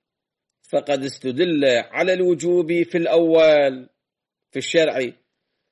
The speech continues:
بأنه لولا وجوبه شرعاً لما كان شرطاً،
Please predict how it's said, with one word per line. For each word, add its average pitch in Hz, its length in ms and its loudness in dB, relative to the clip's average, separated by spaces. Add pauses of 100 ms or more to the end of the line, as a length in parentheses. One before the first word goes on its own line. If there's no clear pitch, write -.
(100)
بأنه 139 680 -2
لولا 139 460 0
وجوبه 139 760 -4
شرعاً 139 420 0
لما 165 420 -2
كان 202 340 2
شرطاً، 151 580 -2